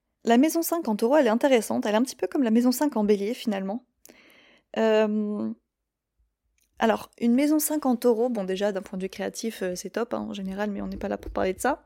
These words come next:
<laughs> Je suis là pour vous, euh, pour vous secouer un peu sur le plan sentimental, si besoin est. Bref. Alors, une maison cinq, donc vénusienne, hein, pour vous, car dirigée par le taureau. Donc, là,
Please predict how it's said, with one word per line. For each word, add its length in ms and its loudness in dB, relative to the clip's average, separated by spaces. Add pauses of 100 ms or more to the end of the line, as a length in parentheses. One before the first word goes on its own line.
(120)
<laughs> 140 -6 (520)
Je 80 -6
suis 180 -2
là 140 8
pour 240 0
vous, 280 0
euh, 140 0 (800)
pour 120 6
vous 140 2
secouer 320 4
un 100 6
peu 160 6
sur 120 4
le 60 6
plan 140 4
sentimental, 640 4
si 140 -4
besoin 340 4
est. 140 2 (480)
Bref. 360 0 (1120)
Alors, 200 4
une 80 4
maison 200 6
cinq, 300 -2
donc 300 0
vénusienne, 580 4 (200)
hein, 120 -4
pour 220 -6
vous, 100 -12 (640)
car 180 -6
dirigée 380 0
par 180 0
le 120 0
taureau. 300 -4 (260)
Donc, 560 -4 (480)
là, 420 4